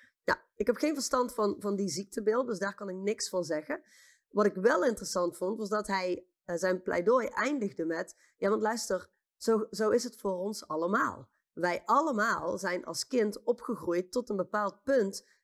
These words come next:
en dan is je persoonlijkheid een feit. En als je persoonlijkheid vaststaat, staat die vast. En daar moet je het mee doen voor de rest van je leven. Sommige mensen zijn nou eenmaal sociaal en sommige mensen niet. En sommige mensen zijn nou eenmaal, hè, eh, eh, deurvals en die gaan voorwaarts in het leven.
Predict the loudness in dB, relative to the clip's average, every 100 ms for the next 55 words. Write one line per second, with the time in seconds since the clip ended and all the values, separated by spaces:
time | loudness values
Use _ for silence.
0 | -2 2 2 2 0 0 -4 -6 0 2
1 | 2 0 -2 -4 -6 -8 -6 -4 -2 -2
2 | 0 -4 -10 _ _ -2 2 2 0 -2
3 | 2 4 4 -2 -4 -2 -2 0 -2 -4
4 | -4 -6 -4 -2 -2 -2 -6 -10 _ _
5 | -4 2 2 2 -2 -4 -4 -2 -4 -6
6 | _ _ _ -4 -2 0 -2 -2 -2 -2
7 | -6 -16 _ _ _ -14 2 4 4 2
8 | -2 0 0 0 2 0 0 -4 -6 -2
9 | -2 -2 -6 _ _ -6 0 0 0 -4
10 | -6 -4 -4 -6 -12 _ _ _ -14 -6
11 | 4 4 4 2 0 -2 -2 0 0 0
12 | 0 0 -2 -4 -8 _ -4 -2 0 2
13 | 2 2 0 0 -2 -4 4 4 4 0
14 | 0 0 0 0 0 -2 -2 0 2 2
15 | 2 -2 -4 -2 -4 -6